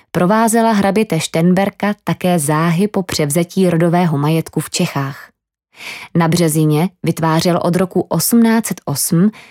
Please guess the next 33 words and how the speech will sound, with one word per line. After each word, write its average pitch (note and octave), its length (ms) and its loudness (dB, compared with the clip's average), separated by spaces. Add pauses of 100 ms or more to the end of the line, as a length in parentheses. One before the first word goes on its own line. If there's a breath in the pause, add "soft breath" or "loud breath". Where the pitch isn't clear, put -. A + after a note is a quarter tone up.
(220 loud breath)
botanickou E3+ 720 0
zahradu F3 440 0
s - 100 -6
vyhřívanými G3+ 760 4
skleníky. F#3 720 0 (540 soft breath)
Již A3 200 2
v A3+ 60 0
roce C4+ 260 0
osmnáct B3 520 2
set G#3+ 180 -2
devět F3+ 600 0
se - 180 -2
zde D3+ 180 0
nacházelo G3 600 2
několik G3+ 500 0
set G3+ 260 -4
druhů F#3+ 380 0
rostlin, D#3 480 -2 (500 loud breath)
mezi E3+ 220 2
nimi F3 240 4
také F3+ 420 0
čtyřicet A3 720 -4
tři A3 200 0
druhů F#3+ 420 2
lomykamenů, D3+ 800 0 (440 loud breath)
o E3+ 80 0
nichž E3+ 460 2
vydal D#3 300 0
v C#3 60 -4
roce - 240 -2
osmnáct F3+ 540 0
set D#3 120 -2 (100)
jedenáct D3 540 0